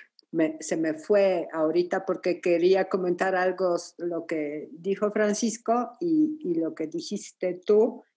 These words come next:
pero se me traspapelaron las, eh, cosas. Pero,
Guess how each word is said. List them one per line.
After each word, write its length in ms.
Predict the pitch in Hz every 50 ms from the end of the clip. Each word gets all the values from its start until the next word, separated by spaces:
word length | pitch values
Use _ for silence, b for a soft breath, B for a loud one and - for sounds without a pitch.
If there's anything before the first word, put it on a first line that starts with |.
| _ _ _
pero 240 | - 160 151 156 156
se 140 | - 175 160
me 180 | 156 156 151 156 - - _
traspapelaron 1160 | - 156 151 156 - - - _ _ - 165 165 - 160 160 160 160 160 151 151 151 147 143
las, 340 | 139 135 - - - - _ b b b b b b b b _ _ _ _ _ _
eh, 680 | - 170 165 156 151 151 151 151 151 151 - - - -
cosas. 540 | - 214 208 208 - 254 277 285 - - - - _ _ _ _ _ _ _ _ _
Pero, 920 | 220 220 220 226 226 226 226 226 226 226 226 226 226 220 - 220 - -